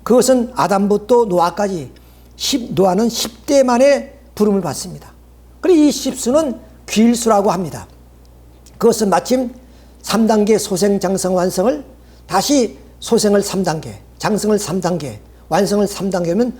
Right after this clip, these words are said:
구 단계에 걸쳐서 십 단계의 하나님, 아, 앞으로 돌아가는 귀일수가 되는 것입니다.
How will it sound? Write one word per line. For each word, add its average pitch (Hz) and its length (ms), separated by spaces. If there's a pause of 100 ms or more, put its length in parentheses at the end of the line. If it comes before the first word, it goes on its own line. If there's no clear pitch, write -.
(260)
구 196 160
단계에 202 340
걸쳐서 185 560 (300)
십 - 260
단계의 226 400
하나님, 190 680 (240)
아, 185 240
앞으로 180 340
돌아가는 160 460 (360)
귀일수가 233 500
되는 175 160
것입니다. 127 440